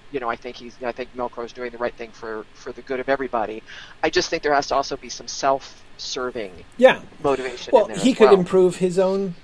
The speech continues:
Speaker 2: power. I mean, and he,
Speaker 1: Exactly,
Speaker 2: in
Speaker 1: his
Speaker 2: a
Speaker 1: own standing,
Speaker 2: sense,
Speaker 1: his own
Speaker 2: he
Speaker 1: power.
Speaker 2: does,
Speaker 1: Yeah.
Speaker 2: right? I mean, you know,
Speaker 1: Yep,
Speaker 2: he,
Speaker 1: he does.
Speaker 2: he, he, he's got the chance to rule the world in the Third Age and
Speaker 1: Right.
Speaker 2: the Second Age. Um,
Speaker 1: Yep.
Speaker 2: you know, he's, um, uh, rather than just being, uh,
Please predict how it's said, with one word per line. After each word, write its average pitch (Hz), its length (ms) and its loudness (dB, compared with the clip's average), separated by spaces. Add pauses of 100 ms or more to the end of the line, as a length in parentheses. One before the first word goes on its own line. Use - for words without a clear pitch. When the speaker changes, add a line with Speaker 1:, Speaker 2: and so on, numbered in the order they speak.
Speaker 2:
power. 185 400 -4
I 175 80 2
mean, 220 160 6
and 254 160 6
he, 175 60 2
Speaker 1:
Exactly, 165 420 0
Speaker 2:
in 202 120 4
Speaker 1:
his - 20 4
Speaker 2:
a 185 60 4
Speaker 1:
own 165 40 0
standing, 160 440 2
Speaker 2:
sense, 127 100 -8
Speaker 1:
his - 20 -18
own 135 80 -6
Speaker 2:
he 202 120 0
Speaker 1:
power. 160 80 6 (200)
Speaker 2:
does, 123 180 -2
Speaker 1:
Yeah. 131 140 -2
Speaker 2:
right? 196 260 -2
I 131 120 -6
mean, 160 340 -4
you 175 80 0
know, 160 140 0
Speaker 1:
Yep, 151 100 -2
Speaker 2:
he, 165 140 0
Speaker 1:
he - 80 -6
does. 139 140 -4
Speaker 2:
he, 156 160 -4 (140)
he, 151 300 -4 (680)
he's 160 140 -6
got 165 200 2
the 170 80 -6
chance 170 360 -4
to 165 100 -4
rule 170 220 -2
the 160 100 0
world 185 360 0
in 120 120 0
the 117 60 -6
Third 214 260 2
Age 151 360 -2
and 139 120 -2
Speaker 1:
Right. 123 140 -2
Speaker 2:
the - 60 -14
Second 101 340 -6
Age. 117 260 -8 (480)
Um, 123 340 2 (100)
Speaker 1:
Yep. 135 100 -8 (840)
Speaker 2:
you 180 100 0
know, 143 200 2
he's, 151 380 -2
um, 127 400 2 (460)
uh, 139 300 2
rather 143 320 2
than 127 180 -4
just 127 240 -6
being, 120 320 -2
uh, 107 240 -2